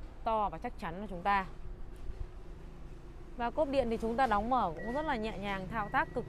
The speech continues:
kỳ, à, nhẹ nhàng thôi. Phiên bản hai chấm tư máy xăng thì, à, nó có một cái ưu điểm hơn cái phiên bản dầu, đó là máy động cơ chạy sẽ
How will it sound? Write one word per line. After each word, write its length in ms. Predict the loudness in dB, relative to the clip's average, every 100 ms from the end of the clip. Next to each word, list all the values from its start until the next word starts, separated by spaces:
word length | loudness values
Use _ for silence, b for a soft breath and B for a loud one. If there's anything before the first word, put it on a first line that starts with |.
| -2
kỳ, 220 | 0 2
à, 200 | 2 2 -2 -4 -4 -2 0
nhẹ 140 | 2
nhàng 280 | 2 4 4 4
thôi. 140 | 4
Phiên 220 | 4 4
bản 200 | 6 4
hai 180 | 2 -2
chấm 160 | 0 -2 2
tư 200 | 4 4
máy 200 | 2 0
xăng 380 | 4 4 4 -2
thì, 260 | 0 2 2
à, 120 | 0 -2 B B 0 4
nó 100 | 6
có 60 |
một 100 | 6 2
cái 100 | 0
ưu 180 | 2 4
điểm 220 | 4 6
hơn 220 | 4 4
cái 80 | 6
phiên 120 | 6
bản 200 | 4 6
dầu, 260 | 8 8 8
đó 260 | 6 6
là 420 | 6 6 6 4 4 4 4 6 4 4 2 4 4 2 2 4 4
máy 200 | 6 6
động 160 | 4 4
cơ 80 | 4
chạy 180 | 4 4
sẽ 260 | 4 4